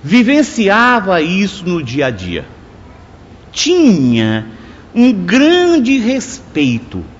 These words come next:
e amor por Jesus e por Kardec. Jesus como sendo o grande mentor, o grande guia,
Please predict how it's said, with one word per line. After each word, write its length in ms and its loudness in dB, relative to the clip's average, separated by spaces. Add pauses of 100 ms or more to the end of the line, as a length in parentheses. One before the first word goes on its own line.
(340)
e 160 0
amor 720 -2 (520)
por 200 0
Jesus 640 -4 (420)
e 80 -6
por 240 -8
Kardec. 480 -10 (1500)
Jesus 580 4
como 260 0
sendo 720 0 (320)
o 140 4
grande 680 2
mentor, 840 -2 (1600)
o 180 6
grande 920 0 (1300)
guia, 880 0